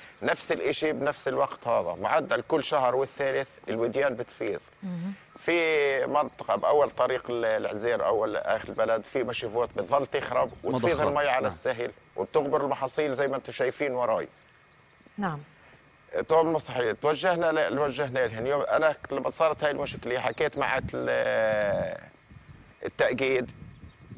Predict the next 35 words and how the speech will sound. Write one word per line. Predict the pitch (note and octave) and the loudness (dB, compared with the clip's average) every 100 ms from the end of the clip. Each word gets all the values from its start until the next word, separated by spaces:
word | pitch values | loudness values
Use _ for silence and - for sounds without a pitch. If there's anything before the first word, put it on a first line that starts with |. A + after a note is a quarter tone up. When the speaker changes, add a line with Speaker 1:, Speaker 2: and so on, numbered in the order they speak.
| - - - - - - - | -16 -18 -20 -20 -20 -14 0
Speaker 1:
أعطيتهن | G#2+ - D#3 D#3 D3 | 0 2 0 0 -2
بلاغ | C#3 C#3 C#3+ C#3+ - - | 0 4 4 4 0 -14
الساعة | - C#3 C#3 | -6 0 2
حداش | - B2 C#3 | 0 0 -2
بالليل | A2+ C3 C3 C#3 G#2+ | -2 -4 0 0 0
إنه | A2+ A#2+ A#2+ | 0 -2 2
واحد | D3 C#3 A2+ | 2 2 -2
اثنين | G#2+ - C3+ B2 | -4 -6 -4 -4
كذا | - C3+ A#2 | -2 -2 -2
كذا | D3 C#3+ C#3 | 0 0 0
قاعد | - B2 A#2 | 0 0 0
المي | A#2 C3+ C#3 | -2 -2 -2
صارت | - B2+ A#2 | 0 0 0
بدها | A2+ | -4
تصل | B2+ C#3+ C3+ C3+ | -4 -2 0 0
الأراضي | C#2+ B2 C3+ | 2 2 2
الزراعية. | A#2 A#2 C#3+ C3 D3 F2+ - - - - - - - - - - | 0 0 2 2 2 -2 -12 -20 -20 -20 -20 -20 -20 -20 -8 -4
اللي | B2 | -2
حكيت | C3+ C#3 G3 F#3 | -2 -2 -2 0
معاه | E3+ E3+ | 2 2
قال | - E3 | 2 0
لي: | D#3+ E3 E3 - - - - - - C#3 | 0 0 -2 -6 -20 -20 -20 -20 -4 0
"أنا | D3+ | 4
ببلغ | D#3+ D#3+ F#3 E3+ | 4 4 4 4
المسؤولين، | E3 D#3+ - C3 D#3+ D3+ | 2 0 0 0 2 2
بس | D3+ - | 0 -2
بحب | D3 F3+ E3 | -2 0 2
أقول | G#3+ G3+ F3 | 2 4 4
لك | E3+ E3+ C#3+ | 2 2 0
إنه | D#3 | 2
مش | D3+ D3 | 0 0
راح | D3+ | 0
نقدر | G#3 G3 E3+ D3+ D#3+ | 2 2 2 2 4
نيجي | F#3+ D3 E3 F3 | 2 2 2 0
إسا | - E3+ E3+ | 0 0 0